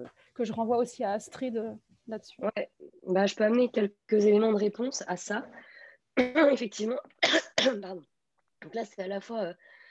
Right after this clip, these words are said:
Speaker 2: de mon expérience de psychiatre <clears throat> et puis aussi de ma, enfin, de mon travail que je fais sur l'anthropologie des troubles psychiques.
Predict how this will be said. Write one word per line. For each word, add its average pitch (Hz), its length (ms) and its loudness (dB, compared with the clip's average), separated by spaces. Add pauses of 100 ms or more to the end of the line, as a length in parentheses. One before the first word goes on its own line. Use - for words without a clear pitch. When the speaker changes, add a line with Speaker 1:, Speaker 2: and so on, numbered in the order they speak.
(180)
Speaker 2:
de 226 60 -2
mon 226 100 -2
expérience 233 420 -2
de 196 80 -2
psychiatre 220 600 -10 (720)
<clears throat> - 0 -
et 262 400 4
puis 247 220 -6
aussi 220 280 -6
de 202 120 -2
ma, 151 360 -2 (1300)
enfin, 165 140 -4
de 180 120 2
mon 165 120 0
travail 190 320 2
que 165 120 -12
je - 100 -10
fais 175 120 -4
sur 160 180 -8
l'anthropologie 156 680 -2
des 175 120 4
troubles 175 260 0
psychiques. - 500 -8